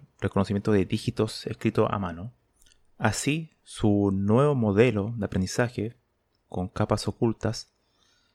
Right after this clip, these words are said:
demuestra que obtiene mejores resultados en la predicción de los reconocimientos de esos dígitos a mano.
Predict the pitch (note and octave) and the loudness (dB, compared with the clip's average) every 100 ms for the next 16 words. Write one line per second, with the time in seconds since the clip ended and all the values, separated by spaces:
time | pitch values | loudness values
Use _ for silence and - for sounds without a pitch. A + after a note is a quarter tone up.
0 | _ _ _ _ - G2+ G#2+ C#3+ B2 - | _ _ _ _ 2 4 6 4 0 -4
1 | G#2+ C3 _ _ _ _ _ _ _ - | -4 -4 _ _ _ _ _ _ _ -4
2 | G#2 G#2+ G#2+ - G#2+ - A2+ A2+ A2 G2+ | 0 0 -2 -2 -2 0 2 4 2 4
3 | G#2+ A2 A2+ A#2 G#2 - F#2+ F#2+ G#2+ - | 4 6 4 0 -4 0 0 2 -2 -8
4 | - _ G#2 F#2+ - F2+ E2+ - G#2+ G#2 | -20 _ -2 0 2 0 0 0 0 0
5 | A#2+ _ _ _ _ _ _ - G2 G2 | -4 _ _ _ _ _ _ 0 2 4
6 | G2 G2+ F#2+ G2+ F#2+ F#2+ G2 G2 G#2+ G2 | 2 2 0 2 2 0 -2 -2 0 0
7 | F#2+ - F#2+ - G2 - - - - - | -2 -2 -6 -6 -8 -8 -12 -14 -12 -12
8 | - - | -12 -16